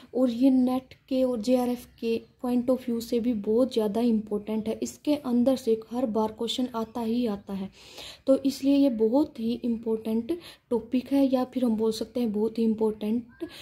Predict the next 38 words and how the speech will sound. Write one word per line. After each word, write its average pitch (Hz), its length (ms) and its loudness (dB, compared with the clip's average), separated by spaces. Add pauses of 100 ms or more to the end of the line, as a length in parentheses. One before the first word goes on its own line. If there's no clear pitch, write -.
(180)
unit 214 440 2
है, 202 120 -6 (220)
तो 262 60 0
इसलिए 277 500 0
आप 233 240 -6
इसको - 280 -4
ज़रूर 240 380 0
करें। 269 300 2 (340)
तो 254 60 2
इसलिए 269 360 2
मैं 277 200 4 (200)
आपको 240 540 -4 (280)
easy 277 320 0
से 302 160 0 (120)
easy 254 260 2
वे 240 200 2
में 240 140 2
करवाने 226 460 0
की 226 120 -4
पूरी 254 340 -6
से - 160 -2
पूरी 226 280 -2
कोशिश 226 380 -4
करूँगी। 208 380 -4 (280)
तो 262 60 0 (200)
आज 285 260 0
के 311 100 0
lecture 294 380 2
में 285 180 6
हम 220 220 0
क्या 269 220 0
पढ़ेंगे? 226 560 0 (340)
आज 254 260 0
के 277 120 0
lecture 220 380 -2
में 220 140 2
हम 214 220 2
देखेंगे 220 500 2